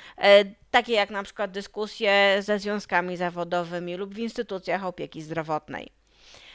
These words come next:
E, nasze Merkury ma już separacyjną, to znaczy sobie od niej ucieka, ale jeszcze ta koniunkcja z Eris, e, go tutaj trochę chwyta.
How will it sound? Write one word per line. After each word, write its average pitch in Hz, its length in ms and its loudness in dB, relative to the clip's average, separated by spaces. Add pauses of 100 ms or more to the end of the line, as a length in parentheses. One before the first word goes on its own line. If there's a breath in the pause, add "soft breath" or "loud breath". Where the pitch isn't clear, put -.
(200 loud breath)
E, 226 380 2
nasze 320 760 -4
Merkury 214 800 -4
ma 208 460 -2
już 220 440 -10
separacyjną, 202 920 -4
to 175 140 -8
znaczy 175 360 -10
sobie 175 360 -8
od 165 140 -8
niej 170 180 -10
ucieka, - 520 4
ale 233 260 6
jeszcze 214 300 -2
ta 196 120 -8
koniunkcja 202 540 -12
z 202 80 -14
Eris, 175 480 -8
e, 185 220 -2
go 175 140 -4
tutaj 175 360 -6
trochę 175 300 -4
chwyta. 208 480 6